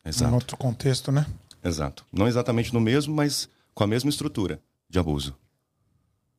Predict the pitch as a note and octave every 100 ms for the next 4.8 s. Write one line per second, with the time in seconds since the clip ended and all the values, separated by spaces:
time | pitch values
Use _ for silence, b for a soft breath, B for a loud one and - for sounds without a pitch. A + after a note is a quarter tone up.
0 | _ _ _ - F2 G2 G2 G2+ A#2 A#2
1 | G#2+ F#2+ A2+ C3 C#3 - F#2+ E2 D2+ C#2+
2 | - C#3 B2+ F3 E3+ D3+ C3+ C3 B2 A2+
3 | A2+ A#2+ A2 A2 B2 A#2+ A2 A#2 - D#3
4 | E3+ D3+ D#3 C#3+ B2+ B2 A#2 -